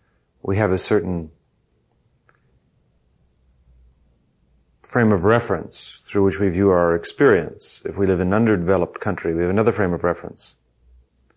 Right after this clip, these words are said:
We have to deal with the physical. It affects us. So in self-realization, the physical and the subtle physical affect us.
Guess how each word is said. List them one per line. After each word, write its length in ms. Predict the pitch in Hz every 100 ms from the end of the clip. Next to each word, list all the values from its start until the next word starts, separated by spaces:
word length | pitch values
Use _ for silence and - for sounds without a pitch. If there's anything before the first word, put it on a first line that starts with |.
| _ _ _ _ _ _ _ _
We 140 | 104
have 140 | 107 101
to 60 | 95
deal 200 | 98 92
with 100 | 82
the 80 |
physical. 540 | - 98 90 - - - _ _
It 120 | 90
affects 360 | - 104 101 -
us. 300 | - - - _ _ _ _ _ _ _ _ _ _ - - -
So 240 | - 156 123
in 80 |
self-realization, 1040 | 113 127 117 107 101 110 - 92 90 - - _ -
the 100 | 104
physical 400 | 98 113 107 101
and 140 | 110
the 60 | 113
subtle 260 | - 98 87
physical 360 | 95 87 90
affect 360 | 87 101 95 -
us. 280 | - -